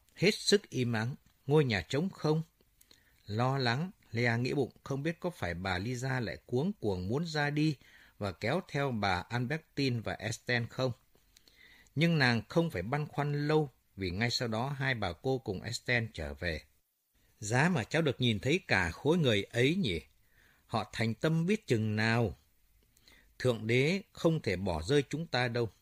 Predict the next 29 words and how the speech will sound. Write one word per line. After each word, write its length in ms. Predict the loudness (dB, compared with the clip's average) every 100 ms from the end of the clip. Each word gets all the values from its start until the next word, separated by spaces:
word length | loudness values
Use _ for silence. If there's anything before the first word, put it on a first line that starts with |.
| _ _ _ _ _ _ -20 -20 -20 -8
Bà 140 | 0 2
Lisa 340 | 2 2 2
vừa 200 | 2 0 0
thốt 220 | -2 0
lên 300 | 2 2 2
vừa 140 | -2 -4
thở 140 | -4
hổn 320 | -4 -2 -4 -2
hển 280 | -2 -4 -6 -10
và 100 | -6
bỏ 200 | -4 -4
chiếc 260 | -2 -4 -2
mũ 200 | -4 -2
kỳ 140 | -2
cục 300 | -2 -4 -4
màu 120 | -4 -4
hồng, 340 | -4 -4 -6 -12 -20 _ _ _
cắm 140 | -4 -2
một 140 | -2 -4
bó 220 | -4 -2
violet 520 | -2 -2 -2 -6 -6
to 180 | -4 -4 -4
tướng 260 | -4 -2 -4
ra. 240 | -6 -6 _ _ _ _ _ _ _ -20 -20 _
"Thật 160 | -8 -8
hết 280 | -2 -2 -2
sức 360 | 0 0 _
cảm 280 | -2 -2 -2
động," 180 | -2